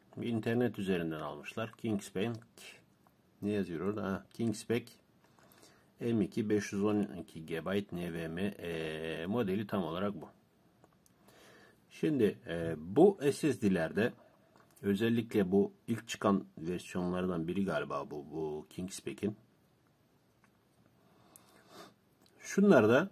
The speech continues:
özellikle bu merdiven altı diye tabir ettiğimiz S S D'lerde bu tür bozulma çok sık görülüyor.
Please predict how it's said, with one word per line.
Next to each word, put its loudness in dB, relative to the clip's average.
özellikle 2
bu 6
merdiven 4
altı 0
diye 4
tabir 2
ettiğimiz -2
S 0
S -2
D'lerde 0
bu 6
tür 8
bozulma 8
çok 6
sık 0
görülüyor. 0